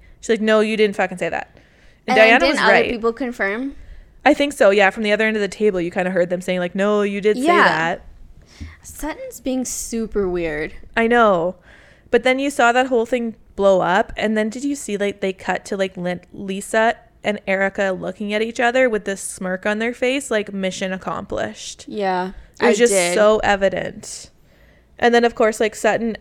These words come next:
Speaker 1: has this big blow up with Diana, goes off to the bathroom, comes back to the table, immediately apologizes, which I thought was good. Like, she immediately knew where she went wrong. It was like, "I'm sorry I got in your face. I'm sorry I cut you off. I'm sorry I let you." They were gonna squash it. And then fucking Erica comes in again with, uh,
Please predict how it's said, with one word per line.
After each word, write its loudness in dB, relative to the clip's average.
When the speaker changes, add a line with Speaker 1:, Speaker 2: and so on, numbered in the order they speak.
Speaker 1:
has -2
this -4
big -4
blow 0
up -4
with -6
Diana, -4
goes -2
off -2
to -10
the -10
bathroom, -6
comes -4
back 0
to -6
the -2
table, 0
immediately -2
apologizes, -2
which -10
I -4
thought -4
was -6
good. -4
Like, -4
she -10
immediately 0
knew -2
where -2
she -6
went -4
wrong. -4
It -18
was -10
like, -6
"I'm -6
sorry -2
I -2
got -4
in -12
your -12
face. -10
I'm -14
sorry -8
I -8
cut -12
you -8
off. -8
I'm -14
sorry -10
I -8
let -10
you." -8
They -4
were -2
gonna -6
squash -8
it. -2
And 2
then 2
fucking 2
Erica 0
comes -6
in -6
again -2
with, -2
uh, 4